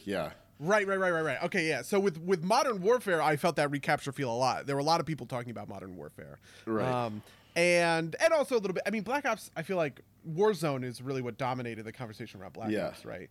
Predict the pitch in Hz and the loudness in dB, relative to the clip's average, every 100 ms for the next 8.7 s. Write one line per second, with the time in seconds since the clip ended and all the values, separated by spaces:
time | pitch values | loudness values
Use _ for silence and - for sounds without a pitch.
0 | - - 139 143 131 131 123 120 117 113 | -20 -12 -2 -2 -2 -6 -8 -6 -8 -8
1 | - 117 110 107 - 120 113 113 110 107 | -8 -8 -8 -12 -12 -10 -8 -10 -10 -10
2 | 110 - 110 104 - _ 120 117 110 110 | -12 -12 -12 -12 -18 _ -12 -10 -10 -10
3 | 107 110 - - - - 151 147 135 127 | -12 -14 -20 -20 -16 -2 2 2 0 -4
4 | 120 - _ _ - - _ _ 156 151 | -8 -12 _ _ -18 -18 _ _ 2 2
5 | - 160 147 139 131 123 - 185 196 190 | 0 -2 0 0 0 -2 0 4 4 4
6 | 233 220 208 196 147 147 175 175 180 170 | 2 2 2 2 0 0 0 2 0 -2
7 | 156 160 151 143 151 160 143 131 123 135 | -4 -2 0 0 -2 -2 -2 -4 -4 -6
8 | - 123 147 143 127 113 | -8 -4 -2 0 -2 -2